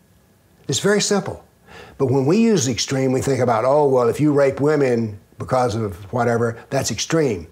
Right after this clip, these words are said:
No, the Quran says that can be done. It says over in several verses that those, you can have sex with those whom your right arm possesses.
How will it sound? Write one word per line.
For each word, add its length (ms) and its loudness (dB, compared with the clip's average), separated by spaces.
No, 560 -2
the 100 -6
Quran 380 0
says 260 0
that 180 0
can 140 0
be 100 2
done. 440 -2
It 160 -4
says 540 2
over 380 2
in 160 -4
several 340 2
verses 460 0
that 180 -6
those, 480 0
you 80 -2
can 140 -2
have 180 -2
sex 340 0
with 120 -2
those 260 2
whom 160 0
your 140 0
right 320 0
arm 320 0
possesses. 800 -4